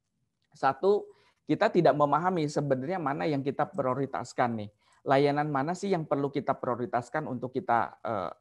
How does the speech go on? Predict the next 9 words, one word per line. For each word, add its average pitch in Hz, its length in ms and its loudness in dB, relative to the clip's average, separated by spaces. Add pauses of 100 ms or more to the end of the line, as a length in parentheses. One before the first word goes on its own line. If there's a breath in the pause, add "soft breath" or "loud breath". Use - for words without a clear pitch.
(160)
improve 160 400 2 (100)
gitu 110 160 -2
ya, 131 300 2
untuk 131 260 -4
kita, 117 340 0 (220)
eh, 110 340 -2 (200)
apa 143 180 0
namanya, 120 460 -4
kembangkan, 123 640 2